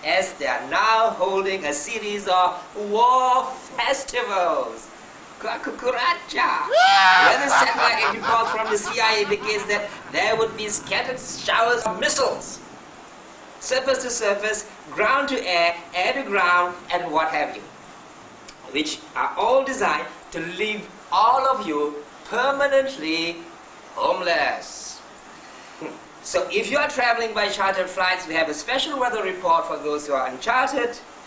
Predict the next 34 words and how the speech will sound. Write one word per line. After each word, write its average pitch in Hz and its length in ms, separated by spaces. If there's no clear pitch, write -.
and 151 160
are - 160
passing 240 440
through 202 180
this 156 260
airspace 202 540
in 175 80
the 165 80
region. 170 340
It's 156 200
best 202 440
to 247 80
avoid 160 540
to 147 80
fly 170 500
it 165 140
very 151 360
low 180 480
or 120 120
very 151 260
high. 165 520
You 143 80
should 165 160
also 165 260
make 160 140
sure 185 280
your 160 180
traveling 190 400
package 185 460
includes 175 460
the 165 80
cost - 600
of 202 400
a 233 480